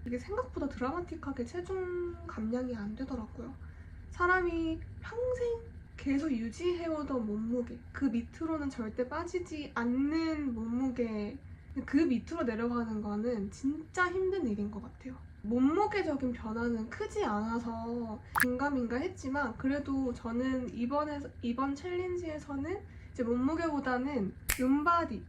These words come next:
눈으로 보이는 이런 것들을 좀 더 보고 싶었기 때문에 나름 성공이라고 느껴집니다. 다이어트 하다가 지금 마지막쯤에 이렇게 생긴 게 커져가지고 그런지 모르겠는데 살짝 어지럽더라고요.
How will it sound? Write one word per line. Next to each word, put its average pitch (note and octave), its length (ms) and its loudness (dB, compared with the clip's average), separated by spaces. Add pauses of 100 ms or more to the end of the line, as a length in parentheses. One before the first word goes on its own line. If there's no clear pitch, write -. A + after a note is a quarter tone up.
눈으로 B3+ 460 2
보이는 B3+ 600 2
이런 A3+ 300 -2
것들을 A3 600 -4
좀 A3 200 -6
더 A3 140 -8 (240)
보고 B3 240 2
싶었기 C#4+ 520 -6
때문에 C#4+ 440 -2
나름 - 240 0
성공이라고 F4+ 760 0
느껴집니다. - 800 -8 (280)
다이어트 C#4+ 460 0
하다가 F#4 440 2
지금 B3 280 -4
마지막쯤에 A#3 920 -4
이렇게 A#3+ 140 -4
생긴 F4 240 -4
게 D#4+ 60 -4
커져가지고 B3+ 800 -4 (400)
그런지 A#3+ 340 0
모르겠는데 A#3 500 -2
살짝 - 500 -8
어지럽더라고요. B3 960 -2